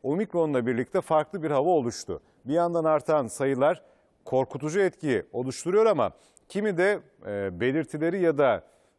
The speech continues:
e, oluşturduğu sıkıntının az olması dolayısıyla daha da bir cüretlenir hale geliyor. Hiçbirinin doğru olmadığı açık çünkü biz korunmaya devam edelim. Yakında hayatımızdan çıkıp gitsin inşallah ama eğer bu vaka sayıları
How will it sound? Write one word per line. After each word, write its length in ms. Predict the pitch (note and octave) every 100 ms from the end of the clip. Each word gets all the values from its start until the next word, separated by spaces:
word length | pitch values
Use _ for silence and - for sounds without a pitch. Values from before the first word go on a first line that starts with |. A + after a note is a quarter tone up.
| -
e, 180 | G#2+ G#2+
oluşturduğu 640 | A2 C3 C#3 - E3 F3 F#3+
sıkıntının 640 | D#3+ - D3 D#3 F#3+ G3 _ _ D3+
az 200 | F#3+ F#3+
olması 580 | F3+ D3+ C3 C3+ A2+
dolayısıyla 680 | G#2 B2+ D3 - F3+ F#3 D#3
daha 220 | F3 G3
da 140 | E3+ B2
bir 200 | A#2 F#2+ _ _
cüretlenir 540 | - B2+ C#3+ C#3 D3+ E3+
hale 260 | C3 C3+
geliyor. 380 | D3+ C3+ C3 E3 - _ -
Hiçbirinin 460 | F#3+ - E3 E3
doğru 240 | D3+ D#3 D#3+
olmadığı 520 | D#3+ D3 C#3 D3 F3+ - - -
açık 340 | C3 C3+ - -
çünkü 360 | C#3+ C3 D3+ C#3+ _ _
biz 160 | G3 -
korunmaya 460 | E3+ D#3+ D#3+ D#3
devam 280 | D3+ D3+ D#3
edelim. 320 | C3 C#3+ F#3+
Yakında 340 | D3+ C#3+ D3+ D3
hayatımızdan 540 | C#3 C3+ B2+ B2+ D3+
çıkıp 300 | - - -
gitsin 260 | B2 - C#3+
inşallah 320 | A2+ A#2+ F#3
ama 240 | D#3+ G2 - _ _
eğer 420 | C#3 E3+ D#3 E3+ - _ -
bu 220 | C#3+ G3
vaka 240 | F3 -
sayıları 560 | - C3 B2 G#2+ G2